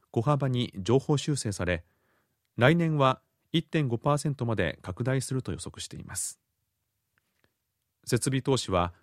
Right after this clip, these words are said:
半導体市況の好転や金利低下傾向を背景に、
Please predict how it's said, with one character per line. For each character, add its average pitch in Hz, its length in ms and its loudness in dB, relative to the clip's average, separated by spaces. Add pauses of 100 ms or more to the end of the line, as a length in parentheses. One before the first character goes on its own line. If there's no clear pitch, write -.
(220)
半 131 180 4
導 165 240 2
体 165 200 0
市 - 100 -4
況 147 220 0
の 117 120 0
好 - 180 -2
転 113 280 -2
や 90 240 0 (300)
金 143 200 4
利 160 140 2
低 156 180 0
下 151 120 -4
傾 151 260 -2
向 92 200 -2
を 82 80 -4
背 92 120 -4
景 85 220 -6
に、 78 180 -6